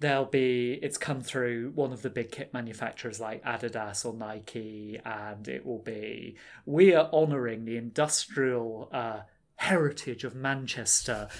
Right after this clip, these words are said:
by including, um, a map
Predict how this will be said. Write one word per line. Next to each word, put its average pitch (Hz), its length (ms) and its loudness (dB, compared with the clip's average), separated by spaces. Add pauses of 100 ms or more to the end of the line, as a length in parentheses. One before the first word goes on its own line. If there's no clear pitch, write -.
(240)
by 131 180 6
including, 135 960 0
um, 120 400 -2 (340)
a 147 80 0
map 151 560 2